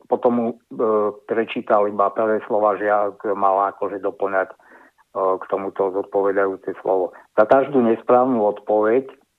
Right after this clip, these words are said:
mu vlastne tento učiteľ, ten účastník exper-, experimentu,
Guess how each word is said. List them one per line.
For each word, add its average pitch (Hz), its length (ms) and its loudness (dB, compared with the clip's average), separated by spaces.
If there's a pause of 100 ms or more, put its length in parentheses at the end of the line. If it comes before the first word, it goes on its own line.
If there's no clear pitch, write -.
(380)
mu 107 160 -4
vlastne 113 380 2
tento 117 260 0
učiteľ, 110 880 -2 (720)
ten 98 240 -6
účastník 104 720 -4
exper-, - 320 -6
experimentu, 107 880 -4